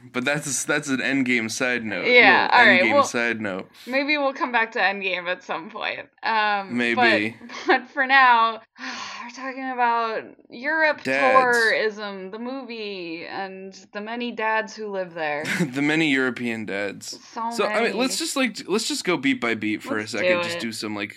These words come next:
Speaker 1: cold summary. So, we start with a cold open that's pointless and establishes nothing.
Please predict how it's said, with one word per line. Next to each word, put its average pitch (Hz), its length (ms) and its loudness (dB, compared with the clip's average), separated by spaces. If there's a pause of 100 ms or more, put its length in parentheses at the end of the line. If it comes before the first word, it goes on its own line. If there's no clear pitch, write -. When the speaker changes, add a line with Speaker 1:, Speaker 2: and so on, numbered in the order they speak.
(140)
Speaker 1:
cold 110 280 -6
summary. 104 600 -4
So, 120 500 0 (260)
we 139 120 0
start 170 180 0
with 185 80 2
a 170 60 -2
cold 151 280 0
open 120 280 0
that's 110 160 -2
pointless 120 480 -2
and 107 80 -4
establishes 107 580 -4
nothing. 85 540 -8